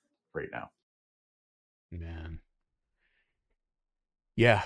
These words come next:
Speaker 2: criticisms for it. I don't know that I really have any criticisms. More, more of, like, just wondering, uh,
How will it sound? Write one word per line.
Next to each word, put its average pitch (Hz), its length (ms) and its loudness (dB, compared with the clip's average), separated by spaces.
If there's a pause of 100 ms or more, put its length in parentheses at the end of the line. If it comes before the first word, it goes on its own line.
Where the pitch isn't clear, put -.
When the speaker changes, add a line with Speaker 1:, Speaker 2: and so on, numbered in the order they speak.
Speaker 2:
criticisms 147 680 4
for 117 300 2
it. 113 40 2
I 110 120 6
don't 147 160 4
know 135 120 4
that 123 140 4
I 113 40 6
really 104 360 4
have 101 320 4
any 98 440 -2
criticisms. 110 720 -2
More, 127 300 0
more 127 240 4
of, 120 100 4
like, 113 220 4
just 95 160 -6
wondering, 104 760 -2 (640)
uh, 101 380 0